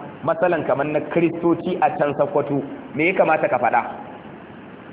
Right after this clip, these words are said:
Ya kamata ka fito ne kai bara'a akan abubuwan da ta faɗa. To amma sai ga shi shigen irin maganan da Rabaran Kuka ke faɗa shine shigen irin maganan da suka yi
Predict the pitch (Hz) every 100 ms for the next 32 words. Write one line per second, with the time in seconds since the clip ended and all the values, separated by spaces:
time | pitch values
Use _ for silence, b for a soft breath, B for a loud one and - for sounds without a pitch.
0 | - 214 220 208 196 185 156 190 196 180
1 | 151 151 156 170 190 175 147 147 170 143
2 | 160 170 170 156 127 139 127 101 82 -
3 | - - - - - - - - - -
4 | 143 175 175 208 226 202 165 160 156 185
5 | 208 208 233 190 165 156 190 190 165 135
6 | 110 - - - - - - - 165 190
7 | 196 165 - 190 185 180 - 143 143 147
8 | 190 190 165 170 175 175 190 151 143 139
9 | 180 175 143 131 - 151